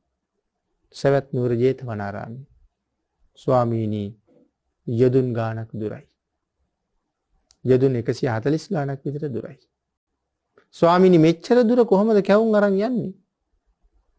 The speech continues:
රාතන් වහන්සේ සඳහන් කරන ලැහැත්ති වෙන්නකෝ. බුදුරජාණන් වහන්සේ ඇතුළු සංඝරත්නයට පූජා කරන්න අවශ්‍ය තව දේවල් ගන්න. හකුරු, ගිතෙල්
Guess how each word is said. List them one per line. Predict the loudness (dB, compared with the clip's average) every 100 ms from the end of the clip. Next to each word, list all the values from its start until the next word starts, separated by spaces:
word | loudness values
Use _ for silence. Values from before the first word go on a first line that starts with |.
| _ _ _ _ _ _ _ _ _ -2
රාතන් | 0 0 -2
වහන්සේ | -4 -6 -6
සඳහන් | -4 -4 -4
කරන | -4 -4 -2
ලැහැත්ති | -4 -6 -6 -4
වෙන්නකෝ. | -4 -4 -8 -8 -12 _ _ _ _ _ _ _ _ _ _ _ _
බුදුරජාණන් | 4 6 6 6 6 6 6
වහන්සේ | 4 4 2
ඇතුළු | 4 4
සංඝරත්නයට | 2 2 2 2 2 2 2
පූජා | 4 4 4 4
කරන්න | 4 0 2
අවශ්‍ය | 4 4 2
තව | 2 4
දේවල් | 6 6 4 4
ගන්න. | 2 2 -2 -8 _ _ _ _ _ _ _ _
හකුරු, | -4 -2 0 0 0 -6 _ _ _ _
ගිතෙල් | 2 2 4 2